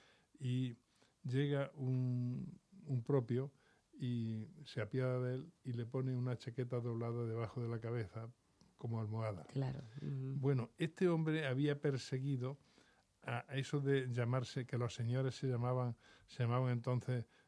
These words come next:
Speaker 1: monseñor, de donde viene la palabra monsieur, señor, ¿no?
Speaker 2: Sí, sí.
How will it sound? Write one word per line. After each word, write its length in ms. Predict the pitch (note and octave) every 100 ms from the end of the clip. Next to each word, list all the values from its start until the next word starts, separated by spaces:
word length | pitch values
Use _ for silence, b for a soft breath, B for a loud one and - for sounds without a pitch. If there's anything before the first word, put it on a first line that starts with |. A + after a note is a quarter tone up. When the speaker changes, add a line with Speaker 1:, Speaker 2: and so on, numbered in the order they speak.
| -
Speaker 1:
monseñor, 600 | B2 A#2+ - B2 D3+ C#3+ C#3
de 100 | A2+
donde 240 | A2 G#2+
viene 320 | G#2+ A#2 A#2+
la 140 | A#2 A2
palabra 380 | A2+ A#2 A#2 A2+
monsieur, 560 | A2 G2+ A#2+ C#3 D#3 - _ _ b b b b b _
señor, 500 | - A#2 B2+ C#3+ D3
¿no? 220 | B2 D3+
Speaker 2:
Sí, 340 | D3 C3 F3 C#4+
sí. 520 | - C#3 F3+ F#3